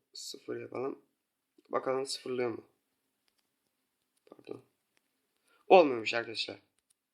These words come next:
Nasıl sıfırlıyorduk lan biz bunları? Reset miydi? Evet. R ile sıfırlıyormuşuk arkadaşlar. R ile sıfırlıyormuşuk.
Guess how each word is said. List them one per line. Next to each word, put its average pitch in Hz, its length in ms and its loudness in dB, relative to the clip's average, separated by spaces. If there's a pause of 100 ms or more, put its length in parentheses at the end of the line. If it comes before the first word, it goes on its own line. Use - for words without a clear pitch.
(440)
Nasıl 208 200 2
sıfırlıyorduk 135 420 -4
lan 143 140 -2
biz 117 140 -10
bunları? 117 280 -6 (440)
Reset 160 380 0
miydi? 123 360 -4 (3000)
Evet. 143 240 8 (280)
R 214 220 10
ile 214 120 -2
sıfırlıyormuşuk 185 760 -6
arkadaşlar. 127 520 -8 (360)
R 185 180 2
ile 175 120 -4
sıfırlıyormuşuk. 156 760 -6